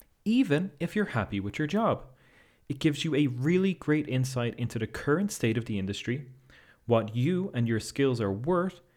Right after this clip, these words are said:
and it can <laughs> also be a really great reminder that maybe the gig you have might not be so bad after all. Unfortunately, oh man, tech interviewing is just in this really <laughs> weird place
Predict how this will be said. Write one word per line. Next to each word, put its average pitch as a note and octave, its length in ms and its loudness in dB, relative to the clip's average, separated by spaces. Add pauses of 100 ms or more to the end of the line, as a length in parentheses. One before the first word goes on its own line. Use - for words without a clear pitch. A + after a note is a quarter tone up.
(420)
and G3+ 360 2 (220)
it C#3+ 120 0
can D3 140 0
<laughs> - 40 -4
also E3+ 420 2
be E3 260 0
a C#3 160 4
really F3 440 2
great F#3+ 300 0
reminder F#3 520 2 (100)
that G2+ 140 0
maybe D3+ 360 2
the F#3 120 2
gig G3 260 -2
you G3+ 120 2
have G3+ 440 -2 (600)
might F#3 360 2
not G#3 240 4
be F#3 140 0
so E3 240 -2
bad C#3+ 280 -2
after B2+ 380 -2
all. A#2+ 340 -2 (1040)
Unfortunately, C3 840 2 (760)
oh B2 360 6
man, C3 360 2
tech F3 260 2
interviewing C#3+ 500 4
is B2+ 120 0
just C#3 300 2
in C#3 160 -2
this C#3 180 0
really C#3+ 540 0
<laughs> F#2 100 -6
weird A#2 720 4
place A#2+ 460 -2